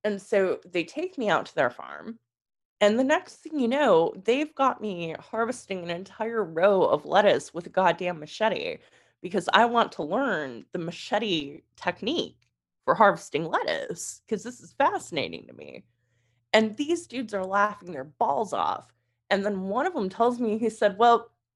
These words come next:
it became very clear that you weren't one of the tourists we could fuck, so we thought maybe we could make you work."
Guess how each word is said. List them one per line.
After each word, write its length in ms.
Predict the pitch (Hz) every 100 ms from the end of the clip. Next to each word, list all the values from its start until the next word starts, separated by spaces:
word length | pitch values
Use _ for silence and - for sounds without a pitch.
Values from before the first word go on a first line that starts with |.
| _ -
it 120 | 156
became 440 | 233 - 226 214
very 240 | 220 240 233
clear 440 | - 247 220 185
that 240 | 180 175 170
you 160 | 190
weren't 220 | 214 214 -
one 140 | 196
of 140 | 175
the 60 | 151
tourists 460 | - 220 190 - -
we 120 | 190
could 180 | 180 -
fuck, 500 | - 196 - _ -
so 240 | - 143
we 140 | 147
thought 300 | 175 202 185
maybe 240 | 180 180 170
we 160 | 160
could 160 | 165 147
make 240 | 143 165
you 80 | 143
work." 480 | 131 156 120 -